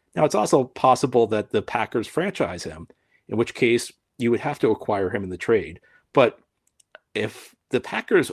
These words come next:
offered Davante Adams to me for, say, the tenth overall pick, I'd take that deal. And I'd be willing to give Davante Adams a deal that rivals the contract DeAndre Hopkins got from Arizona. That's an awful lot. I know some people may disagree with throwing that much money at one player,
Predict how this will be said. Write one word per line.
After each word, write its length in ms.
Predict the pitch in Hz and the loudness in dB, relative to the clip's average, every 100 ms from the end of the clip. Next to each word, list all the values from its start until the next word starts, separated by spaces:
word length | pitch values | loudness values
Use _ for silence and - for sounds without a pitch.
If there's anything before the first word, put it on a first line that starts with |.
| - | 0
offered 420 | 123 127 151 117 | 2 2 2 -2
Davante 400 | 101 104 113 113 | -4 -8 -6 -4
Adams 320 | 101 101 113 - | -4 -4 -6 -8
to 80 | 113 | -6
me 360 | 107 104 101 _ _ _ _ | -4 -4 -6 _ _ _ _
for, 140 | - 101 | -2 -2
say, 300 | - 113 101 | 0 0 0
the 100 | 95 | -4
tenth 280 | - 117 139 | -6 -4 0
overall 360 | 131 127 95 | 0 0 -2
pick, 420 | - 113 120 - _ _ - | -2 -2 -2 -6 _ _ -8
I'd 260 | 117 147 | -6 -6
take 300 | - - 120 - | -6 -6 -6 -4
that 240 | 92 80 | -6 -6
deal. 380 | 107 101 85 - - _ _ _ | -4 -4 -4 -16 -20 _ _ _
And 260 | 101 107 101 _ _ _ _ - | 0 0 -2 _ _ _ _ -6
I'd 160 | 123 175 | -2 0
be 100 | 196 | 2
willing 240 | 135 127 | 2 0
to 80 | 107 | -2
give 160 | 107 104 | -4 -2
Davante 460 | 104 113 107 110 | 0 0 0 -4
Adams 640 | 98 104 110 101 92 - _ _ _ _ _ _ _ _ _ _ - | -4 -2 -2 -2 -8 -14 _ _ _ _ _ _ _ _ _ _ -4
a 80 | 110 | -4
deal 380 | 107 120 123 120 | 0 4 6 6
that 260 | 107 104 - | 4 -2 -2
rivals 560 | 110 113 104 107 104 - - _ | 0 0 -2 -4 -6 -8 -20 _
the 300 | - 104 107 90 | -4 -2 -2 -8
contract 600 | - 123 110 113 101 - | -2 -2 0 -4 -4 -4
DeAndre 440 | 104 113 107 98 | 0 0 0 -4
Hopkins 540 | 87 113 127 - 95 90 | -4 -6 -6 -4 -6 -4
got 340 | 95 92 - | -6 -8 -8
from 140 | 117 | -4
Arizona. 340 | 101 92 123 107 | -2 0 0 0
That's 200 | 110 175 | 0 0
an 80 | 170 | 4
awful 240 | 147 110 | 4 6
lot. 240 | 110 113 | 6 4
I 40 | 95 | 4
know 140 | 123 | 2
some 140 | 123 127 | 2 2
people 220 | 127 110 | 0 -2
may 120 | 104 | -4
disagree 380 | 113 110 101 117 | -2 -4 -4 -4
with 180 | 107 - | -4 -8
throwing 320 | - 107 98 | -4 -4 -4
that 140 | 110 | -6
much 200 | 110 - | -8 -6
money 180 | 107 107 | -8 -6
at 120 | 101 | -6
one 140 | 104 92 | -8 -8
player, 440 | 95 101 117 113 | -6 0 2 0